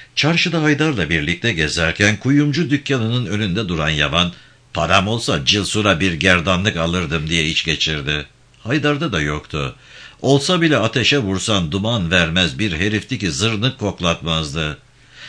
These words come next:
Yanından geçen etli butlu babaçko kadınlara baktı.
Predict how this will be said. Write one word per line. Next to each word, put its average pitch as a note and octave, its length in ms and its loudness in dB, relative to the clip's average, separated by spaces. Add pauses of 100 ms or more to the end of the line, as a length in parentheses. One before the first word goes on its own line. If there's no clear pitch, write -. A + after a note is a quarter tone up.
(120)
Yanından E3 540 4
geçen D3+ 320 2
etli C3+ 420 0
butlu C#3 360 0
babaçko B2 540 0
kadınlara G2+ 600 0
baktı. D#2 580 -2